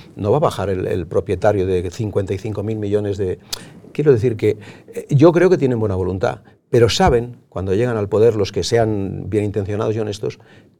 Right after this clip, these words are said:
que van a poder cambiar pocas cosas y que las pocas que cambien, cuando cambie el signo, revertirá otra vez.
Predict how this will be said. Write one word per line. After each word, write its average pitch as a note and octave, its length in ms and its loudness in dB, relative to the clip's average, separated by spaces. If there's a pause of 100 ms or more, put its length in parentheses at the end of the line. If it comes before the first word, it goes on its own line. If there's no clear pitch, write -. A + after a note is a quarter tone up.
(140)
que A2 160 2
van C3 180 2
a D#3 80 0
poder C3+ 240 0
cambiar B2 340 -2
pocas C#3 300 -6
cosas C3 420 -12 (300)
y D3+ 80 4
que C#3+ 100 8
las A#2+ 180 2
pocas F#3 360 -2
que F#3 100 2
cambien, D#3 460 0 (220)
cuando G#2 340 0
cambie E3 260 4
el D#3+ 60 0
signo, D#3 420 0
revertirá A2+ 520 -2
otra B2+ 180 -4
vez. - 260 -8